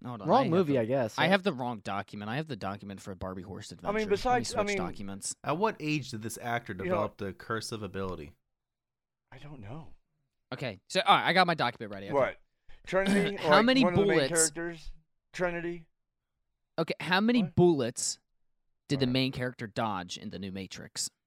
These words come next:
Speaker 3: I don't fucking know
Speaker 4: <laughs>
Speaker 3: that either.
Speaker 4: Jesus.
Speaker 1: Oh my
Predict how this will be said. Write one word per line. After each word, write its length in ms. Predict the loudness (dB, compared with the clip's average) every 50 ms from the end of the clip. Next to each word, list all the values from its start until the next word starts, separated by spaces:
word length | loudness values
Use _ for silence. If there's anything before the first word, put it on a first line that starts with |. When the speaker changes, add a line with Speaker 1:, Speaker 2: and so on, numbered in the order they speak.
| _ _ _ _ _ -20 -20 -18 -16 -16 -16 -18 -20 _ _ _
Speaker 3:
I 140 | -8 -6 -4
don't 220 | -2 -2 -2 -2 -2 -4 -8 -4
fucking 420 | -2 -2 -2 -2 -2 -4 -4 -4
know 120 | -2 -2 0
Speaker 4:
<laughs> 160 | 0 0 0
Speaker 3:
that 280 | 0 2 2 2 2 2
either. 60 | 2 2 2 2 2 0 0 0 -2
Speaker 4:
Jesus. 160 | -4 -6 -10 -14 -16 -12 -8
Speaker 1:
Oh 180 | -6 -6 -6
my 260 | -6 -8 -10 -10 -12